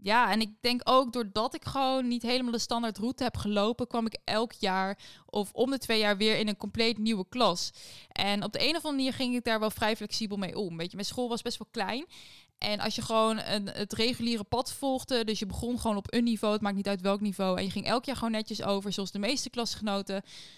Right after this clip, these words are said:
dan kon het maar zo zijn dat jij al die jaren ongeveer met dezelfde klasgenoten in de klas,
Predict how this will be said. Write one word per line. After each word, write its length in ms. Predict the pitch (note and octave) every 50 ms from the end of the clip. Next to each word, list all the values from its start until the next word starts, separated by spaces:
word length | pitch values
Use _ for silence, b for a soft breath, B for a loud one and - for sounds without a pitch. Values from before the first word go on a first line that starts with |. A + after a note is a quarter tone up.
| B B
dan 120 | - C4 -
kon 160 | - F#4 F4+
het 100 | D#4+ A#3+
maar 140 | B3+ B3 A3+
zo 240 | - C#4+ D4 D4+
zijn 300 | B3+ - G#3+ F3+ F#3+ G#3
dat 140 | G#3+ G#3 G#3
jij 300 | - A3+ G#3+ G#3+ G3 -
al 220 | - A#3 C4 D4 C#4
die 120 | A#3 A3
jaren 500 | G#3+ G3+ F#3+ F#3+ F#3+ G3 G3 G3 - -
ongeveer 520 | - B3 B3 - G#3+ - - G#3 G3 G3+
met 120 | G#3 G#3 G3+
dezelfde 340 | G#3+ G3+ A3 G3+ G#3 - G#3
klasgenoten 560 | - G3+ G#3+ - - - G3+ F#3+ F#3 - F#3+
in 60 | F#3
de 60 | F#3
klas, 380 | - - G#3+ G#3+ G#3 - -